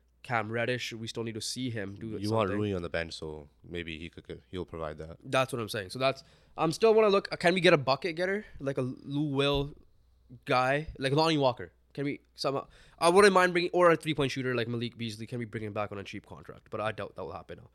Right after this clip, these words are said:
Speaker 1: But yeah, enough of the Laker talk, but I love what they, what they did.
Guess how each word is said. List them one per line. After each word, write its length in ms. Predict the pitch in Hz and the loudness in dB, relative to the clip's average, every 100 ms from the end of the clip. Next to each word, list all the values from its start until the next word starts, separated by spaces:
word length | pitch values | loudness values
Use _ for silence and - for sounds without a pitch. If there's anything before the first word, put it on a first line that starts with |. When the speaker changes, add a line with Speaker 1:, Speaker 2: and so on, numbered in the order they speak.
| _ _ - | _ _ -6
Speaker 1:
But 280 | 123 113 117 | -2 -2 -2
yeah, 220 | 107 98 | -4 -2
enough 200 | 127 - | -4 -4
of 120 | 127 | -4
the 80 | 127 | 0
Laker 240 | 135 160 | 0 0
talk, 260 | 160 160 127 | 2 2 2
but 180 | 127 113 | 0 0
I 100 | 113 | 0
love 180 | 131 | 0
what 100 | 135 - | 0 -2
they, 180 | 131 - - | -4 -6 -8
what 160 | 120 135 | -8 -4
they 100 | 135 | 0
did. 240 | 151 160 | 0 0